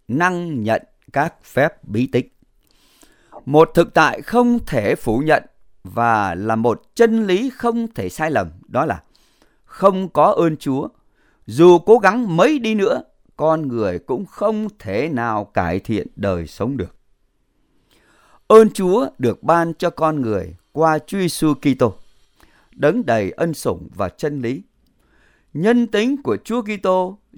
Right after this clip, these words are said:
chính là phương tiện để thông ơn Thiên Chúa cho con người.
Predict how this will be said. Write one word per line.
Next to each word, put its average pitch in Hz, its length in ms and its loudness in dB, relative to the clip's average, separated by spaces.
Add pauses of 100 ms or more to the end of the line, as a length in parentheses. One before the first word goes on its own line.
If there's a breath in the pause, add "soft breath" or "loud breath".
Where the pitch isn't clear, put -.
chính 254 360 0
là 110 180 0
phương 226 300 -8
tiện - 280 -4 (380)
để 104 260 -4
thông 190 320 -4
ơn 180 320 -4
Thiên 175 320 -6
Chúa 156 400 -4
cho 175 120 -2
con 151 280 -4
người. 90 200 -8